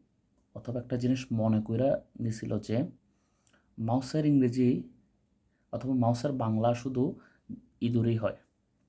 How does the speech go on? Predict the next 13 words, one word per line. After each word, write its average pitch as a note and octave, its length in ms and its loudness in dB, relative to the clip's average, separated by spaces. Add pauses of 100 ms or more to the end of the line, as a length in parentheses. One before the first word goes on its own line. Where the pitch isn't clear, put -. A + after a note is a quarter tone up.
(640)
আর A#2+ 120 -6
কিছু A#2 200 -8
হওয়া A#2 140 0
সম্ভব A2 300 -6 (120)
না। A2+ 80 -14 (1160)
এই A#2+ 80 -2
অ্যাজাম্পশনের D3 600 0
কারণে C#3+ 520 2 (500)
তার A#2 160 -4
কপালে A2+ 340 0
একটা A2+ 180 -2
চটকানা A#2 600 -6 (240)
জোটে, A#2 280 -10